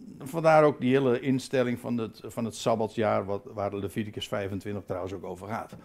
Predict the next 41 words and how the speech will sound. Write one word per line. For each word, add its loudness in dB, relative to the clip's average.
En -14
het -14
jubeljaar, -2
et -16
cetera. -10
Maar, 0
en 8
de 6
mensheid, 10
die 6
rekent 0
daar -2
totaal 6
niet -6
mee. -6
Nee, 2
maar 8
dat 8
is 0
pure 12
arrogantie. 2
En 4
als 2
ge-, -4
en 0
tegen 6
de -2
tijd 2
dat -2
de-, 0
de-, -2
deze 0
aion 2
echt -2
ten 4
einde 2
gaat -4
lopen -10
en -2
dat 2
Go-, -4